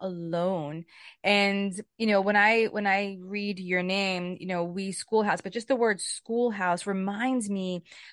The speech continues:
of back in the day when there was, like, a schoolhouse and bunch of kids would come all together, different ages, and, you know, you'd have a community. You'd really have,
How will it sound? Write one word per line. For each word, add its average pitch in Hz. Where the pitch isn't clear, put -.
of 175
back 208
in 214
the 190
day 196
when 175
there 190
was, 196
like, 175
a 180
schoolhouse 196
and 180
bunch 202
of 202
kids 202
would 202
come 196
all 190
together, 185
different 190
ages, 185
and, 170
you 220
know, 220
you'd 214
have 208
a 214
community. 226
You'd 170
really 202
have, 180